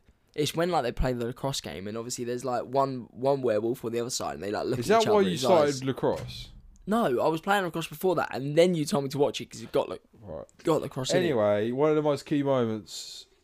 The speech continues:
Speaker 2: for Scott in Teen Wolf is becoming a true alpha.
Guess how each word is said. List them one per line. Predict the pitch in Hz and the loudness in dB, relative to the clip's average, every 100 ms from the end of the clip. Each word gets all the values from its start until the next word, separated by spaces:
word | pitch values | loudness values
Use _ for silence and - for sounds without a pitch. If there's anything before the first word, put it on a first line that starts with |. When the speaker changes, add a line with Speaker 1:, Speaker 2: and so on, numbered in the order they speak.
| _ | _
Speaker 2:
for | - 120 | -10 -8
Scott | - 156 101 98 - | -4 0 2 0 -2
in | 113 110 | -4 -4
Teen | 98 110 98 | -6 -8 -6
Wolf | 85 90 101 - | -6 -8 -12 -12
is | 113 95 | -10 -10
becoming | - 104 113 98 92 | -10 -6 -4 -4 -6
a | 82 | -10
true | 95 - 104 92 | -12 -4 -2 -2
alpha. | 87 82 76 | -4 -6 -14